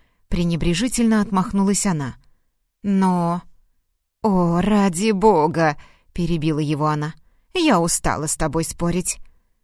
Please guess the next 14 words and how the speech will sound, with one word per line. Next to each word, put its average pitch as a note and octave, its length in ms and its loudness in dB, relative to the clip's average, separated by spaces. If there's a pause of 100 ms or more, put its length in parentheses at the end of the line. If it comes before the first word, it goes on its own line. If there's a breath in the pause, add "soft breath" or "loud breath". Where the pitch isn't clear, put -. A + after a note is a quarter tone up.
(300)
В E3+ 80 -6
ее B3 300 0
голосе C#4+ 480 0
действительно G#3+ 800 0
слышалась E3 640 -2
усталость. D#3 640 -6 (480)
«Мне G3 320 2
все G3 240 -2
равно, E3+ 400 0
как D#3+ 200 -6
ты E3+ 100 -2
строишь D#3 420 0
свою D#3+ 340 0
жизнь. D#3 440 -4